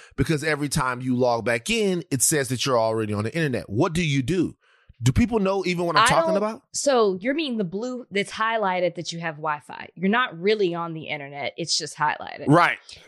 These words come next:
Speaker 2: So you have
Speaker 1: Yeah.
Speaker 2: to go back to the original website, which you can find in your card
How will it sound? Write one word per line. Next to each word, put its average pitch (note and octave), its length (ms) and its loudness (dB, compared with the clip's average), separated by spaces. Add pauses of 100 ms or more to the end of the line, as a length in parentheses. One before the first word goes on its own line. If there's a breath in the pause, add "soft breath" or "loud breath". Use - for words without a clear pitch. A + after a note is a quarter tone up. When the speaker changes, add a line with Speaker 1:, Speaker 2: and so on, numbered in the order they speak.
(100)
Speaker 2:
So - 160 4
you C4 180 2
have C#3+ 260 4
Speaker 1:
Yeah. - 60 -6
Speaker 2:
to - 60 -12
go G#3+ 160 2
back G#3 220 -4
to - 120 -12
the G3 80 -4
original F#3 340 -6
website, A3+ 460 -2
which C4+ 260 -2
you E4+ 120 -2
can F#4+ 180 -10
find A3 600 0 (120)
in F#3+ 160 -2
your D4 220 -2
card G#3 560 -2